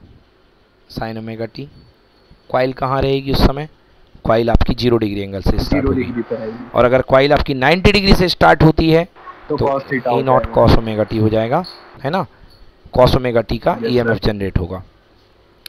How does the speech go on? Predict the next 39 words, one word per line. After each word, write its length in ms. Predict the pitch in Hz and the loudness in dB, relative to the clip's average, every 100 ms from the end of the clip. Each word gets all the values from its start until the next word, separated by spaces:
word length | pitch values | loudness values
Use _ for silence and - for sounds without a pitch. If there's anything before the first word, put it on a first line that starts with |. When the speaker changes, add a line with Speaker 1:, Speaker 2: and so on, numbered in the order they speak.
| - _ - | -20 _ -14
Speaker 1:
चलिए, 220 | 98 87 | -12 -6
Speaker 2:
हाँ, 140 | 117 | -6
सर। 240 | 113 - 113 - - _ _ _ _ _ _ _ _ _ _ - _ _ - - _ _ - | -6 -10 -20 -20 -20 _ _ _ _ _ _ _ _ _ _ -20 _ _ -20 -20 _ _ -12
Speaker 1:
ये 80 | 101 | -6
हो 140 | 90 | -4
गया। 200 | 87 87 - - - - - - - - | -6 -12 -18 -20 -20 -20 -20 -20 -20 -12
ये, 420 | - 180 208 208 | 0 4 4 4
अ, 520 | - 156 156 151 151 147 | 0 2 2 4 2 2
generator 480 | 151 180 180 165 | 0 2 2 2
मैंने 200 | 160 143 | 0 -2
आपको 260 | 131 - 131 | -2 -2 -2
दिखाया 360 | 120 - 113 110 | -2 0 -2 -2
गया 200 | 107 104 | -2 -6
है 120 | 151 - | -8 -12
कि 100 | - - | -14 -4
जो 80 | 135 | -4
coil 360 | - 151 160 | 2 2 4
घूमती 320 | 165 147 147 151 | 2 -2 0 -4
है 60 | |
कुछ 220 | 143 143 | -2 -6
इस 100 | 135 | -4
तरीके 280 | - 127 120 | -2 -2 -2
से 120 | 123 | -6
घूमती 360 | 110 110 107 107 | -6 -8 -8 -6
है। 60 | 110 | -4
ये 100 | 113 | -2
देखिए 280 | 107 - | -4 -6
generator 420 | 107 104 107 139 131 | -8 -6 -6 -4 -6
है, 120 | 156 _ _ _ - | -8 _ _ _ -16
हम्म, 180 | 147 113 _ _ _ _ - - | -16 -16 _ _ _ _ -20 -8
generator 400 | 117 117 113 135 | -6 -4 -4 -4
के 100 | 127 | -4
main 180 | 123 | -8
part 200 | 117 117 | -6 -8
देख 180 | 110 113 | -6 -6
लीजिए, 420 | 113 113 _ 123 | -8 -12 _ -6
ये 60 | 120 | -4
होते 280 | 110 107 123 | -4 0 -2
हैं 240 | 117 135 | -2 -10